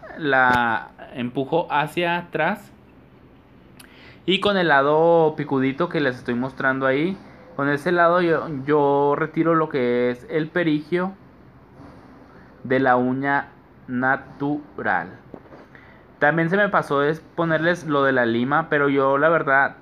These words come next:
para retirar el brillo de la, de la uña natural, yo uso la maquinita, el drill. Con ese,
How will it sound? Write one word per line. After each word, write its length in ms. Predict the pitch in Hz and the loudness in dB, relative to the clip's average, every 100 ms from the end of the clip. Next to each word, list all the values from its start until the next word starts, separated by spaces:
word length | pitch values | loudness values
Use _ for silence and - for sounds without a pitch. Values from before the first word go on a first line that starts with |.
| 127 | -4
para 240 | 139 135 | 0 2
retirar 400 | 135 131 131 131 | 0 -2 -2 0
el 160 | 156 160 | 0 -4
brillo 300 | 156 147 160 | -4 -2 0
de 60 | |
la, 200 | 156 131 | 0 0
de 240 | 120 123 127 | -2 -2 0
la 180 | 120 113 | 0 0
uña 220 | 117 131 | -2 -2
natural, 480 | 143 139 120 123 135 | -4 -2 -2 -2 0
yo 120 | 139 | 0
uso 520 | 139 135 143 139 135 160 | 0 -2 -2 -2 -4 -4
la 140 | 123 | -4
maquinita, 640 | 120 120 113 113 139 143 - | -4 -6 -8 -6 -6 -8 -6
el 220 | 120 113 | -6 -4
drill. 300 | 120 147 180 - - - - - | -4 -4 -6 -14 -20 -20 -20 -10
Con 180 | 135 139 | -4 -2
ese, 460 | 139 135 175 175 | -2 0 0 0